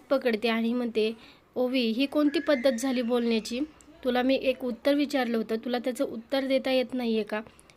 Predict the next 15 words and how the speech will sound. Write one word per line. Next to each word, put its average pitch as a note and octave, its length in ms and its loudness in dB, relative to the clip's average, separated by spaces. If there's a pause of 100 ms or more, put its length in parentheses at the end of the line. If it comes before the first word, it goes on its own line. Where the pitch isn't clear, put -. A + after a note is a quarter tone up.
यावरती A#3 640 0
ऋषिकेश C4+ 540 -2 (460)
जानकीला C4 480 0
समजवतो A#3 580 -2
आणि A3 200 -2
म्हणतो, A3+ 380 -4 (480)
"जानकी B3 360 -2
तू C#4 140 -4
सोड, A#3+ 280 0
मी B3 320 0
तिला A#3+ 160 -2
विचारतो." A3 680 -4
आणि G#3+ 220 -4
असं A3 260 -6
म्हणत A3+ 380 -2